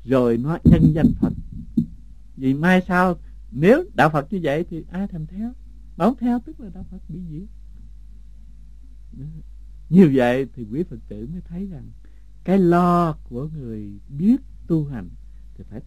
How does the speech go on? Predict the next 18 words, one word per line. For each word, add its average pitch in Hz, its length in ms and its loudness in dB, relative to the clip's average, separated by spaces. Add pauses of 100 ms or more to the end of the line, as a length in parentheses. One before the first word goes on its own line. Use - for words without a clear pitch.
thấy 226 360 -12
cái - 220 -18
chỗ 120 140 -14 (160)
xa 165 140 -12 (120)
xôi 151 180 -12
đó. 165 80 -18 (640)
Phải 160 140 0
làm 139 280 4
sao 175 420 2 (400)
ai 185 420 8
học 113 300 -6
Phật 117 180 -6 (440)
thì 110 100 -12
phải 117 280 -10
học 127 260 -14
bằng 123 260 -6 (120)
trí 196 180 0
tuệ. 110 320 -8